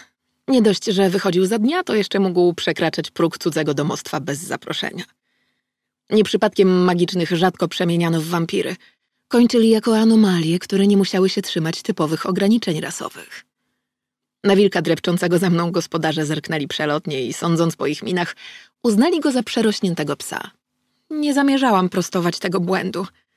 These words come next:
Wprowadzili nas do kuchni. Układ domu był identyczny jak u sąsiadki. Rozejrzałam się.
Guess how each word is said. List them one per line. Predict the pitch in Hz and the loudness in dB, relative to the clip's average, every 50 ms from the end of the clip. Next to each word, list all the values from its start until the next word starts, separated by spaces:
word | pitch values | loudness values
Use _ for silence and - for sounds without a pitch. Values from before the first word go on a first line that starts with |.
| _ _ _ _ _ _ _ | _ _ _ _ _ _ _
Wprowadzili | - - - 208 185 190 180 175 208 190 180 | -8 -2 0 2 2 2 2 2 2 2 0
nas | 165 160 143 | 0 -2 -4
do | 139 170 - | -6 -8 -8
kuchni. | - 151 143 - - 165 175 220 269 _ _ _ _ _ _ _ _ _ _ _ _ _ _ _ _ _ _ _ _ _ _ _ _ _ _ _ _ _ _ - | -8 -10 -10 -8 -8 -6 -4 -6 -6 _ _ _ _ _ _ _ _ _ _ _ _ _ _ _ _ _ _ _ _ _ _ _ _ _ _ _ _ _ _ 2
Układ | 208 185 214 196 180 185 | 2 4 4 2 2 2
domu | 160 185 185 185 180 165 | 2 4 4 4 2 2
był | 156 165 165 160 | 0 -2 -2 -2
identyczny | 170 175 175 175 170 165 - 170 - - - 170 | -2 0 0 0 0 0 -2 -6 -6 -6 -8 -8
jak | 151 147 147 - | -8 -8 -10 -12
u | 165 | -12
sąsiadki. | - - 196 175 170 - 170 120 - - - - - - _ _ _ _ _ _ _ _ _ _ _ _ _ - 196 | -12 -12 -12 -10 -10 -8 -10 -10 -12 -14 -18 -20 -20 -20 _ _ _ _ _ _ _ _ _ _ _ _ _ -2 0
Rozejrzałam | 208 220 220 226 226 190 185 175 - 180 208 208 | 2 4 4 4 4 2 0 -2 -4 -8 -10 -12
się. | - - - - | -10 -10 -10 -12